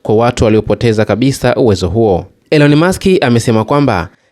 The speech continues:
kifaa hicho kitaanza kwa kutoa uwezo wa kuona kwa azimio la chini, lakini baadaye kinaweza kutoa uwezo huo ambao ni kama wa binadamu wa hali ya juu.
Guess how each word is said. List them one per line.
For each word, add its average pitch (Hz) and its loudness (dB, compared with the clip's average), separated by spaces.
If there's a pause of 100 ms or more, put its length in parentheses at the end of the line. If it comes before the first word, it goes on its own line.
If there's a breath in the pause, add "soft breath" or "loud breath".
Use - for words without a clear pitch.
kifaa 151 0
hicho 196 2
kitaanza 135 0
kwa 110 -2
kutoa 113 -2
uwezo 107 2
wa 95 0
kuona 117 0
kwa 107 -2
azimio 98 -2
la 87 -2
chini, 113 0
lakini 156 0
baadaye 131 0
kinaweza 117 0
kutoa 117 0
uwezo 104 2
huo 135 2
ambao 104 -2
ni 110 -2
kama 143 -2
wa 117 0
binadamu 113 -2
wa 98 -2
hali 87 -6
ya 85 -8
juu. 101 2